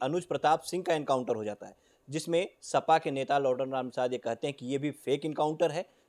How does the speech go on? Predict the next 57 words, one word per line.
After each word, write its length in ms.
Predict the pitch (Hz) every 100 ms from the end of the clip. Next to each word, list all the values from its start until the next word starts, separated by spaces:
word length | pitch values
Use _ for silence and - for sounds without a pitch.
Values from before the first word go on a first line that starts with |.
| -
सर 220 | - 156
में 100 | 151
सटा 280 | 135 131 139
करके 360 | 135 - 160 - _ -
गोली 380 | 131 147 175 180
मारी 240 | 170 180
गई 160 | 180 175
है। 100 | 190
और 120 | 175
कहीं 240 | 127 120
ना 80 | 156
कहीं 220 | 156 151
जिस 160 | 135 -
तरह 160 | 135
से 240 | 143 147 147 _ _
बवाल 360 | 113 127 139 165
मचा 440 | 151 151 147 156 -
मंगेश 460 | 123 131 131 147 139
यादव 240 | 127 160
के 60 | 160
एनकाउंटर 360 | 139 131 127
को 120 | 135 139
लेकर 280 | 131 131
के, 120 | 127 151
तो 120 | 143
उसके 320 | 123 - 135
बाद, 340 | 120 139 139
अ, 40 | 147 - _ 127
सरकार 760 | 123 120 - 127 117 139 160
ने 140 | 160 151
जो 140 | 156
है 100 | 151
अपनी 180 | 151 131
किरकिरी 360 | 131 117 170
होते 280 | 202 156 156
हुए 160 | 143 143
देख 280 | 135 - - - -
ये 180 | 175 202
एनकाउंटर 460 | 175 156 147 131
किया 220 | 120 117
है। 140 | 101 98 _ _
तो 60 | 139
हमारे 300 | 143 175 208
साथ 180 | 202 196
बात 380 | 135 139 185
करने 220 | - 175 180
के 80 |
लिए 80 | 180
इस 100 | 175
समय, 280 | 170 170 185
अ, 280 | 160 135 131
युवा 260 | 123 131 156
मोर्चा 320 | 156 151 165
काशी 300 | 156 123 156
प्रांत 360 | 147 143 147 139
के, 220 | 151
अ, 40 | 147